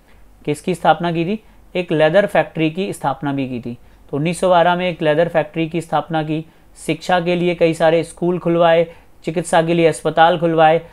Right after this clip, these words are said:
और सिंचाई के लिए तो वो जो किया, वो आपके लिए सबसे इम्पोर्टेंट है। इन्होंने उस समय के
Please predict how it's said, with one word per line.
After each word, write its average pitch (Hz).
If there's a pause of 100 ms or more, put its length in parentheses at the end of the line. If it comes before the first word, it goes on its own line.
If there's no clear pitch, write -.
(200)
और 156
सिंचाई 165
के 180
लिए 180
तो 180
वो 170
जो 165
किया, 165 (260)
वो 151
आपके 151
लिए 160
सबसे 160
इम्पोर्टेंट 151
है। 143 (340)
इन्होंने 196
उस 190
समय 180
के 170